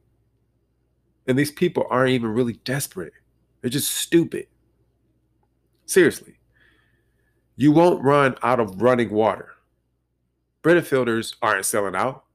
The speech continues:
If you're so scared of clean water, purchase a Brita filter or any kind of filter. Ice Mountain, which is spring water, it isn't selling out. Just, just regular mineral water. If you are truly desperate, you'll buy what is needed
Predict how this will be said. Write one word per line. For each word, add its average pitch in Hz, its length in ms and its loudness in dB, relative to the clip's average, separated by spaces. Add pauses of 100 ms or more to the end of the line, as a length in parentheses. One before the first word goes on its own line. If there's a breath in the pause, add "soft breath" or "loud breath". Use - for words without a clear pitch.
(320)
If 117 140 -12
you're 120 60 -6
so 156 200 2
scared 147 240 2
of 117 100 0
clean 147 280 -2
water, 147 400 0 (1120)
purchase 165 220 2
a 170 40 -4
Brita 160 220 0
filter - 400 -14 (580)
or 135 160 2
any 180 120 0
kind 104 200 -6
of - 80 -16
filter. - 320 -10 (1400)
Ice 147 260 -2
Mountain, 156 400 -4 (200)
which - 180 -10
is 92 80 -12
spring 151 320 -2
water, 139 400 -2 (140)
it 151 120 -2
isn't 131 200 2
selling 95 340 -2
out. 120 260 -4 (540)
Just, - 360 -6
just 185 200 -2
regular 160 260 0
mineral 120 380 -2
water. - 240 -14 (880)
If 131 200 -6
you 156 140 2
are 110 120 6
truly 170 360 6
desperate, 156 480 -2
you'll 127 140 2
buy 131 260 0
what 120 320 2
is 107 120 -4
needed 120 440 -2